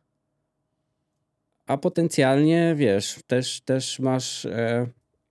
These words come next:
już korzystałem, jak robiłem coś dla Photo Plus, to tam wystarczy wlinkować ten materiał, który oni wlinkują. Wiesz, jak ja coś zrobię dla nich, użyję muzyki z Epi-, Epidemic i wlinkuję tam na stronie, jest taka pozycja,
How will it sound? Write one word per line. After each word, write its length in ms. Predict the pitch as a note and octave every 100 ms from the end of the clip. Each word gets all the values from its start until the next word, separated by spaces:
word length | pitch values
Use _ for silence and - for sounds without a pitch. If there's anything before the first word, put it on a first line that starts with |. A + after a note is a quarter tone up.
| _ _ A2+
już 260 | A#2 -
korzystałem, 800 | - A#2+ B2 - A2+ G#2+ B2+ C3+
jak 180 | A#2+ A#2+
robiłem 360 | A2 A#2 A2
coś 300 | G#2+ A2+ A2
dla 420 | G#2+ G#2 G#2+ G#2 G2+
Photo 260 | A2+ -
Plus, 500 | - G#2+ D3 - - _
to 100 | B2+
tam 400 | A#2+ A2+ B2 C3 A#2 A2
wystarczy 500 | A#2+ A#2+ B2 A#2 -
wlinkować 720 | A#2 B2 C#3 C#3 C3+ G#2+ G2+ -
ten 120 | A2+
materiał, 420 | A2 - G#2+ G2+
który 280 | - A2+ G#2+
oni 180 | G2+ F#2+
wlinkują. 600 | G2+ F#2+ G#2 G2+ B2 E3+ _ _ _ _ _ _ _ -
Wiesz, 240 | G#2 -
jak 200 | A#2 -
ja 220 | A#2 B2+
coś 180 | B2 A#2+
zrobię 280 | A#2 A2 A2
dla 160 | A2+
nich, 220 | C3 C#3 C3+
użyję 340 | A#2+ A2+ A2
muzyki 400 | A2 A2 A#2+ A2
z 60 | A2+
Epi-, 320 | G#2+ G#2+ -
Epidemic 800 | - - - - A2 G#2+ C#3+ E3+ - -
i 100 | A2
wlinkuję 680 | A2+ A#2+ D3 D3+ D#3 C#3
tam 280 | B2 B2 A#2
na 120 | A2+
stronie, 340 | A#2+ - A2+ G#2+
jest 180 | G#2 -
taka 220 | G#2+ G2+
pozycja, 640 | G#2+ G#2 G2+ - B2+